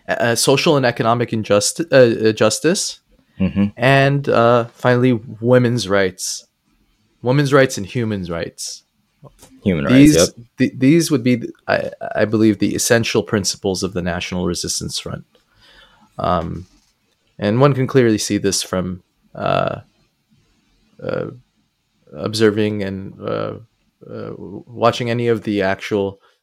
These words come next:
Speaker 1: um, state-, uh, seeing any of the statements,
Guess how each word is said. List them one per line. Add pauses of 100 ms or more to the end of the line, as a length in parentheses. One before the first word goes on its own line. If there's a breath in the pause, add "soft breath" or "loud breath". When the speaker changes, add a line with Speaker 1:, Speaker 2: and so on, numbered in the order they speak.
Speaker 1:
um, (380)
state-,
uh,
seeing
any
of
the
statements,